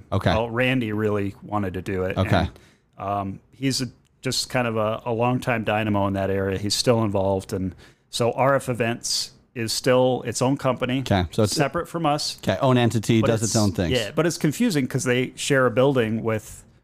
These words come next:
Speaker 2: Running Fit, which is now Fleet Feet out on Jackson Road.
Speaker 1: <laughs> Yes.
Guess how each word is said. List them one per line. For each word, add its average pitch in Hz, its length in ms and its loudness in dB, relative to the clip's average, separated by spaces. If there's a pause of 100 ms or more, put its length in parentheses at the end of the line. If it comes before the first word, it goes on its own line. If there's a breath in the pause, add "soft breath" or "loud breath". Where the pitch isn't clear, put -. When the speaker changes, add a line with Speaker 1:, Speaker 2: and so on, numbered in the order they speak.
(140)
Speaker 2:
Running 131 300 2
Fit, 120 300 -2
which 117 160 -6
is 131 140 -2
now 123 160 2
Fleet 143 300 -2
Feet 117 360 -4
out 113 140 -2
on 107 120 -4
Jackson 127 420 0
Road. 104 320 -2
Speaker 1:
<laughs> - 60 -12
Yes. - 260 -2